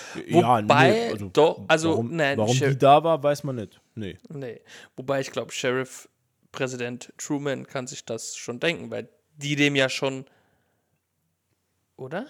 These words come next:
Speaker 2: Hat die dem das schon erzählt oder
Speaker 1: Ah.
Speaker 2: kommt das jetzt?
Speaker 1: Nee, stimmt, die hat ihm ja erzählt
Speaker 2: Die hat
Speaker 1: von
Speaker 2: ihm
Speaker 1: den
Speaker 2: das schon
Speaker 1: zwei,
Speaker 2: mit den
Speaker 1: von
Speaker 2: zwei
Speaker 1: den zwei
Speaker 2: Büchern, ja.
Speaker 1: separaten Büchern, genau, von der, von dem, von dem Sägewerk. Genau,
Speaker 2: Genau.
Speaker 1: nee, kann sie, kann er sich wahrscheinlich denken.
Speaker 2: Ja.
Speaker 1: Ähm,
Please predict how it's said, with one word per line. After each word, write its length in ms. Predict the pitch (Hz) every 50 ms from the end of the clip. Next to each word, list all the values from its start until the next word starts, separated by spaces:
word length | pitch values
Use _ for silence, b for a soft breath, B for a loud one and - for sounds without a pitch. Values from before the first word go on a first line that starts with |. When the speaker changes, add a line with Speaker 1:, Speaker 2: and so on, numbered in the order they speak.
| - -
Speaker 2:
Hat 140 | 143 - -
die 60 | 147
dem 160 | 170 208 240
das 140 | 294 269 -
schon 160 | - 262 285
erzählt 360 | 277 269 - - 294 277 - -
oder 120 | - 311
Speaker 1:
Ah. 40 | 403
Speaker 2:
kommt 220 | 453 403 180 113 101
das 180 | 113 - -
jetzt? 360 | - 101 85 - - - - _ _ _ _ _ _ - - _
Speaker 1:
Nee, 220 | - 143 180 160 104
stimmt, 340 | - - 185 185 139 - -
die 100 | 110 120
hat 80 | 135
ihm 100 | 156 143
ja 80 | 127 113
erzählt 300 | 104 107 - - 160 190
Speaker 2:
Die 40 | 165
hat 60 | 190
Speaker 1:
von 80 | - 120
Speaker 2:
ihm 40 |
Speaker 1:
den 40 | 175
Speaker 2:
das 100 | 123 120
schon 100 | - 110
Speaker 1:
zwei, 60 | 104
Speaker 2:
mit 120 | - 131 -
den 80 | 127
Speaker 1:
von 60 | 123 120
Speaker 2:
zwei 60 | 151
Speaker 1:
den 60 | 175
zwei 80 | 196 254
Speaker 2:
Büchern, 340 | 120 120 123 - 123 117 135
ja. 240 | 165 185 143 113 -
Speaker 1:
separaten 460 | 120 131 131 123 117 120 117 117 113
Büchern, 300 | 113 160 147 123 101 101
genau, 200 | 107 117 127 110
von 140 | - 117 110
der, 200 | 107 104 101 -
von 220 | - - - 107 104
dem, 200 | 101 98 98 - _ _ _ _
von 100 | - 104
dem 100 | 101 101
Sägewerk. 400 | 107 123 120 104 95 87 82 _ _ B B B B B B B B B B B B _ _
Genau, 160 | _ 120 113 190
Speaker 2:
Genau. 120 | 160 123
Speaker 1:
nee, 100 | 123 123
kann 180 | - 127 135 131
sie, 140 | 120 113 - _
kann 160 | - 117 113
er 60 | 110
sich 100 | 92 85
wahrscheinlich 280 | 92 87 - 85 82 -
denken. 260 | - 104 - - - - b b b b b b b b b b _ _
Speaker 2:
Ja. 260 | - 101 98 101 98 98
Speaker 1:
Ähm, 260 | 98 98 98 98 95